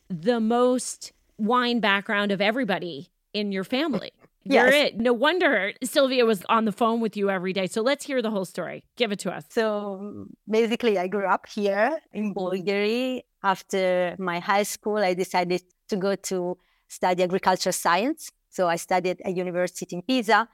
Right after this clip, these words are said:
Speaker 2: agriculture science. And while I was studying, I also decided to take a certification as a sommelier. But that was just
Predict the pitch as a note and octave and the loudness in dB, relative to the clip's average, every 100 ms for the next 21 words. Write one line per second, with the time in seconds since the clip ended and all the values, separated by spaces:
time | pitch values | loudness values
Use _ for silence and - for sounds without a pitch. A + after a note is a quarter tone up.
0 | _ _ F#3+ F#3 F3+ F3+ - F3+ - A#3+ | _ _ -4 -2 -2 -2 -4 -4 0 2
1 | A#3 A3+ A3+ - _ _ _ _ - G#3+ | 2 0 -4 -10 _ _ _ _ -2 0
2 | G#3 G#3 F#3+ F#3 G3 G#3 G3+ - G3+ G3 | 2 -2 -2 4 4 4 0 0 4 4
3 | G3+ B3 E4+ D#4+ G#3 F#3+ F#3+ F#3+ F3+ - | 2 -2 -2 -4 -4 -2 -2 -4 -6 -4
4 | G3 F3+ F3+ - G3 F#3+ - G3+ G3+ G3 | 0 0 0 2 2 0 -4 -4 -2 -2
5 | - F3+ E3+ G3 - G#3 G3 G#3+ - A3 | -2 -2 -2 -4 -4 -6 -2 -2 0 -2
6 | F3+ F#3+ - F#3+ F#3+ F#3+ F#3+ C4+ - _ | -2 -4 -2 -2 -2 0 0 -2 -6 _
7 | _ _ F#3+ G#3+ A3 - G#3+ A#3+ A#3+ A#3 | _ _ 2 4 2 0 2 2 2 0
8 | F3 G3 - | -4 -6 -6